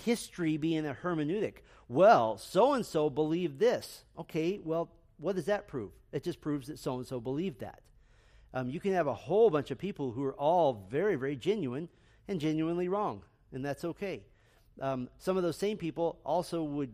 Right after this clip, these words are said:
would fight for, uh, infant baptism and, um, and other things that we would not hold to today. So there's a big difference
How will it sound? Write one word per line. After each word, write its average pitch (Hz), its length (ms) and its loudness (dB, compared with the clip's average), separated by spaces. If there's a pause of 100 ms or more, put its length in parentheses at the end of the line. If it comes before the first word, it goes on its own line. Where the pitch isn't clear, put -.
would 135 420 -6
fight 151 260 -2
for, 127 320 -4 (220)
uh, 120 140 -4
infant 147 380 -4
baptism 170 640 -2 (260)
and, 123 440 -6
um, 117 420 -6 (460)
and 135 200 -4
other 156 200 0
things 135 280 -4
that 139 100 -6
we 139 140 -2
would 143 120 0
not 139 200 -4
hold 156 240 -4
to 120 160 -8
today. 104 380 -14 (1600)
So 180 100 0
there's 170 140 6
a 160 60 2
big 220 340 -2
difference 165 500 -2